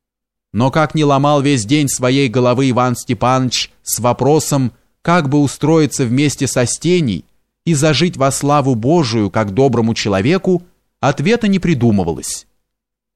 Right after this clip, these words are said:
Вечером Стеня не пришла на свидание, но Иван Степанович не встревожился. Он видел ее мельком у окна,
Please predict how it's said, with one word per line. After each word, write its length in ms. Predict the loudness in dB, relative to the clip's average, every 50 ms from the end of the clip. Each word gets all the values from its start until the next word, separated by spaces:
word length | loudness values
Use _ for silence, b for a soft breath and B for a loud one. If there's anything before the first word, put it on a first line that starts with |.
| _ _ _ _ _ _ _ _ -6
Вечером 720 | -2 0 2 2 2 2 0 0 0 2 0 0 -2 -6 -10 _
Стеня 500 | -12 -12 -6 -2 0 0 2 2 2 0
не 100 | 0 0
пришла 440 | 0 -2 -2 0 0 0 0 2
на 80 | 0 0
свидание, 720 | -2 -2 -4 -2 0 2 2 2 2 0 -2 -2 -4 -6 -10 _ _ _ _ _ _ _ _ _ _
но 160 | -2 0 2
Иван 240 | 2 2 2 0 0
Степанович 680 | -2 -2 -4 -2 0 0 0 0 0 -2 -2 -4 -6 -4
не 140 | -4 -4 -2
встревожился. 840 | -2 -2 -2 -2 0 2 2 2 2 0 -2 -4 -6 -8 -10 -12 -14 -16 _ _ _ _ _ _ _ _ _ _ _ _
Он 180 | -2 0 2 2
видел 340 | 2 2 2 2 2 4 4
ее 160 | 4 2 2
мельком 460 | 2 2 2 2 2 0 0 -2 -2 0
у 120 | 0 0
окна, 540 | 2 0 0 -2 0 0 2 2 0 -2 -4